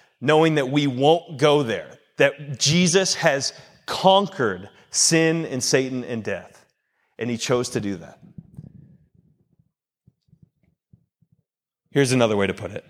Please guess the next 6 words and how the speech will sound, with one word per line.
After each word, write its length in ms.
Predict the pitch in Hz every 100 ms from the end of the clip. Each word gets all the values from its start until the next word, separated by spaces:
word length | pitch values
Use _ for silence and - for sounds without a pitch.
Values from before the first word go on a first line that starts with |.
| _ - - - - - - _ _ _ _ _ _ _ _ _ _ _
You 260 | 110 117 135
and 100 | 110
I 160 | 110
have 200 | 113 98
a 60 | 95
Savior 680 | - 110 113 98 92 90